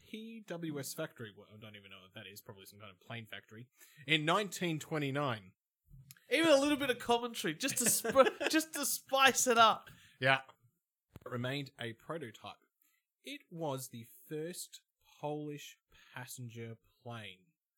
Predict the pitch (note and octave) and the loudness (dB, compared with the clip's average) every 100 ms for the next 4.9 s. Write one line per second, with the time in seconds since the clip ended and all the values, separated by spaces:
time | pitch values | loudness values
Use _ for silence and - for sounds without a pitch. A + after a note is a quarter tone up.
0 | _ _ _ _ A2+ A2 A#2 A2 _ _ | _ _ _ _ -20 -20 -20 -20 _ _
1 | - C3 B2+ A#2+ A2 A#2 _ _ _ _ | -10 -6 -6 -6 -10 -20 _ _ _ _
2 | _ _ A#3 C4+ C4 A3 - - G#3 E3+ | _ _ -14 -6 -4 -4 -8 -6 -4 -4
3 | C3+ - F#3+ G#3 F4 - _ _ _ _ | -4 -4 -4 -4 -8 -12 _ _ _ _
4 | _ _ - C#3+ C#3+ C#3+ C#3 C#3+ | _ _ -14 -8 -6 -4 -4 -4